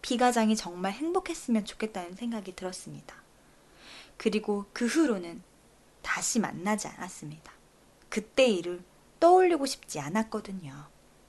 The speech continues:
써놓고 보니 별일 아닌 것 같기도 하고, 또 제가 사건의 당사자는 아니었지만 저는 이 일을 겪으면서 사회의 수많은 어두운 단면들을 짧게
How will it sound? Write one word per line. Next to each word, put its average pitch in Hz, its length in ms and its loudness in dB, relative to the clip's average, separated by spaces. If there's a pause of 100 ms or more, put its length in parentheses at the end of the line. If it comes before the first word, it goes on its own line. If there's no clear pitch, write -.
(1080)
써놓고 381 520 10
보니 226 400 4
별일 190 400 -2
아닌 175 300 -2
것 190 100 -4
같기도 165 360 -10
하고, 202 340 -10 (440)
또 233 300 2 (320)
제가 202 300 6
사건의 302 440 8
당사자는 196 600 0 (100)
아니었지만 165 840 -6 (600)
저는 220 420 4 (180)
이 233 260 4
일을 220 160 4
겪으면서 214 760 0 (340)
사회의 349 520 4
수많은 392 480 4
어두운 233 480 2
단면들을 190 680 -4
짧게 302 600 0